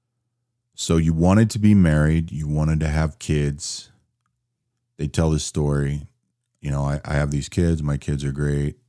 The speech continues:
I was married for five years, I got divorced, but my whole goal in life was to be married,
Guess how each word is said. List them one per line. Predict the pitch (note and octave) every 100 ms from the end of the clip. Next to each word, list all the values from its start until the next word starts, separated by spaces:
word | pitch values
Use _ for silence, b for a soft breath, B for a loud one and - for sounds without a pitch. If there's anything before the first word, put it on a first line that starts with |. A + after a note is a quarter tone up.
| _
I | -
was | C#2+ C#2+
married | D2 D2 D2 C#2+
for | C#2+
five | - D2 C#2+ C#2
years, | C#2 C#2+
I | C#2+
got | C#2+ C#2+
divorced, | C#2 C#2 C#2+ C#2+ -
but | -
my | D2 C#2+
whole | D2 D2 D2 F2 - _ -
goal | D2 C#2+
in | C#2
life | C#2+ C#2
was | D2 -
to |
be | D#2 D#2+
married, | D#2 D2+ D2 C#2+